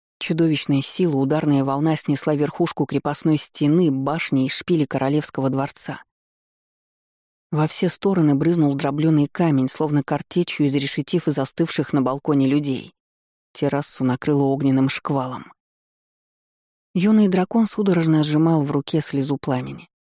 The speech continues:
Из маленького камешка струился спасительный свет, защитивший его, Рика, Лориан и Лавра от огненного безумия. Вокруг них словно раскинулся прозрачный купол,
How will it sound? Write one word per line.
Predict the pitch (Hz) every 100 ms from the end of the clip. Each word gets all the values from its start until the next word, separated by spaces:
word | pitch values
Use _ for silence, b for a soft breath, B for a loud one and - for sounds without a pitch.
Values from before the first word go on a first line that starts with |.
| _ _ _ _
Из | 170 175
маленького | 190 202 190 175 175
камешка | 196 208 175 - 135
струился | - 160 196 190 160
спасительный | - 139 - 180 147 147 147
свет, | - 135 - - - _ _ _ -
защитивший | 156 143 170 - 185 - 135
его, | 131 139 139 139 147
Рика, | 131 143 - 131
Лориан | 135 151 139 135 139
и | 139
Лавра | 139 147 143 131
от | -
огненного | 151 143 135 131
безумия. | 135 139 139 131 127 123 - _ _ _ _ _ -
Вокруг | 147 - 143 -
них | 147 143
словно | - 139 139 131
раскинулся | 127 - 156 147 139 -
прозрачный | - 135 143 156 - 160 156
купол, | - 131 - -